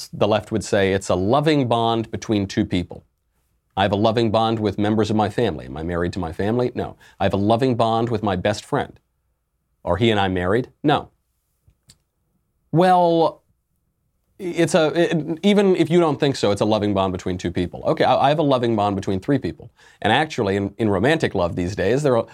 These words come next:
a lot of Americans have a loving bond between multiple people at the same time. It, when you look at surveys of polyamory, you've got four to five percent of people identify as polyamorous. Why is, why is marriage a loving bond only between two people? And, okay,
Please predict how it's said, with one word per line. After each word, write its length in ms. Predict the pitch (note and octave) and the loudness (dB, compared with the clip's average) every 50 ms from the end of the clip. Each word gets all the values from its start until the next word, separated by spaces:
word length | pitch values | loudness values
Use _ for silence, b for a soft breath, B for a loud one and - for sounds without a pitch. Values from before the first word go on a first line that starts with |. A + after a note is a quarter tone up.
| B B B B | B B B B
a 60 | - G#2 | 0 2
lot 180 | A#2+ D#3+ F#3 | 2 2 2
of 80 | E3+ C#3+ | 2 0
Americans 480 | A#2+ A#2 A#2 A2 A2 G#2+ - A2+ A2+ | 0 0 0 0 0 0 -2 -2 -2
have 120 | - A#2 G2+ | 0 0 0
a 40 | G#2 | 0
loving 340 | F#2+ G2+ A2 G2 A2 A2 | 0 0 0 0 0 0
bond 240 | G2+ G#2 G#2 A2+ A2+ | 2 2 2 2 0
between 300 | A2+ G#2+ - C3+ B2+ B2+ | -2 -2 0 2 2 4
multiple 340 | C3+ D#3+ E3+ - B2 F#2+ G#2+ | 2 2 0 -2 -2 -4 -2
people 300 | G2 G#2 F#2+ - G#2 G#2 | -2 -2 0 0 0 0
at 80 | E2 F#2+ | 0 -2
the 60 | G2+ | -2
same 260 | - - A#2 A2 G#2 | -2 -2 -2 0 0
time. 300 | - D#3+ D#3+ G#2+ - A#2+ - _ _ | -2 -2 -2 -2 -4 -8 -16 _ _
It, 120 | - G#2 A2+ | -4 -2 0
when 180 | G#2+ B2 B2 | 2 2 2
you 60 | C3 | 4
look 180 | C3 D3 F3+ F3+ | 4 2 2 0
at 120 | F3+ - B B B B | 0 -4 B B B B
surveys 420 | - - - E3+ D#3+ D3+ C3 A2+ | -6 -2 0 2 2 2 2 0
of 140 | A#2 G2+ - | -2 -4 -4
polyamory, 800 | - - C3+ B2+ C3+ B2+ A2+ F#2+ F2+ F#2+ G#2+ A#2+ C#3+ D#3+ F3 E3+ b b b b b | -2 0 0 2 2 2 2 2 0 0 0 0 -2 -2 -4 -6 b b b b b
you've 160 | - B2 A2+ | -2 -2 0
got 240 | - C3 B2+ - - _ _ | 2 0 0 -2 -6 _ _
four 320 | _ - - A#2+ B2 C3 | _ -4 0 2 2 2
to 80 | B2 A2 | 0 0
five 300 | - - A#2 A#2 A2+ - | 0 0 0 0 0 -2
percent 480 | G#2+ G2+ - - C3+ B2 A2 - - - | -4 -4 -2 0 0 0 0 -2 -4 0
of 460 | G2+ F#2 F2 E2+ E2+ E2+ F2 - - _ _ _ _ _ _ _ _ _ _ | 0 2 2 2 0 -2 -6 -10 -16 _ _ _ _ _ _ _ _ _ _
people 340 | - G3+ G3+ - - - _ _ _ _ _ _ _ _ _ _ _ _ _ _ _ _ _ - - | 0 0 0 -2 -6 -14 _ _ _ _ _ _ _ _ _ _ _ _ _ _ _ _ _ -4 -2
identify 400 | G2+ G2+ A#2 A2+ G#2+ - G#2+ G2 | 2 2 2 2 2 2 0 0
as 100 | F#2+ - | 0 0
polyamorous. 760 | - G#2+ G2 G2 G2 G#2+ A2 G#2+ F#2 B1 - - - - - F2 | 0 0 2 2 2 0 0 -2 -4 -6 -12 -16 -16 -12 -6 -2
Why 200 | F2+ G2+ G#2+ A#2 | 0 2 2 2
is, 180 | A#2+ A2 - - | 2 -2 -4 -2
why 220 | A2 A2+ A#2 B2 | 0 2 2 2
is 120 | A#2+ G#2+ | 2 0
marriage 300 | A#2 A2+ A2 A2 A2 G2 | 0 0 2 2 2 0
a 80 | G#2+ F2 | 0 0
loving 260 | F2+ G2 G2 G#2 G2 | 0 0 0 0 0
bond 240 | F2+ G2 G2+ F#2+ F#2 | 0 0 0 0 0
only 160 | F#2+ G2 F#2+ | -2 -2 -2
between 300 | F#2+ F#2 - - F#2 F#2 | -2 -4 -4 -6 -6 -4
two 120 | - D3 B2+ | -2 -2 -2
people? 340 | - G2 F2+ - F#2 F#2 | -2 -2 -4 -4 -4 -4
And, 80 | F2+ F#2+ | -2 -2
okay, 360 | F#2 A2+ D3 C#3+ - E2 - | 0 0 0 0 -2 -4 -6